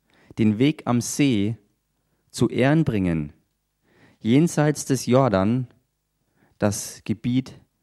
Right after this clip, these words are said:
der Heiden." Und da habe ich bei mir in der Fußnote, dass es wörtlich eigentlich heißt,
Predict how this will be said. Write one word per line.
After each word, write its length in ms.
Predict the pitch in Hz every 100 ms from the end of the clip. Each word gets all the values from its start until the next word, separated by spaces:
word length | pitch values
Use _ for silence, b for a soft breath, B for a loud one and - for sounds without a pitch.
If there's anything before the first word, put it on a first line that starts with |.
| _ _ _ -
der 180 | 123 117
Heiden." 560 | 139 151 117 87 76 - _ _ _ _ _ _ _ _ b b b b b b b b -
Und 120 | 101
da 80 | 104
habe 160 | 123
ich 160 | 147 -
bei 100 | 127
mir 140 | 139
in 60 | 156
der 100 | 147
Fußnote, 880 | - 151 180 - 113 113 127 143 151 - _ _ _ _ _ _ _ _ _ _ _ -
dass 220 | 107 104
es 260 | 107 - 101
wörtlich 480 | 113 - 117 -
eigentlich 480 | 104 101 101 98 95
heißt, 480 | 98 101 113 -